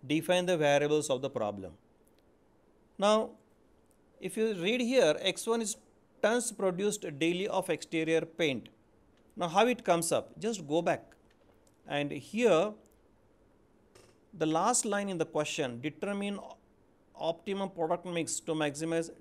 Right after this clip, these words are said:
daily profit. So, daily, day is the time dimension. This is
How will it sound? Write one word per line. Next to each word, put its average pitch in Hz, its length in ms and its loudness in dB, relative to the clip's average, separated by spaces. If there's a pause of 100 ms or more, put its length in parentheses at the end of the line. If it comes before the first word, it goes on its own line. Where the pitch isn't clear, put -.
(180)
daily 180 340 0
profit. 131 560 -6 (1400)
So, 170 160 -2
daily, 156 520 2
day 190 400 2
is 180 360 -4
the 220 220 0 (260)
time 143 280 0
dimension. 113 720 -4
This 113 220 -6
is 131 240 -8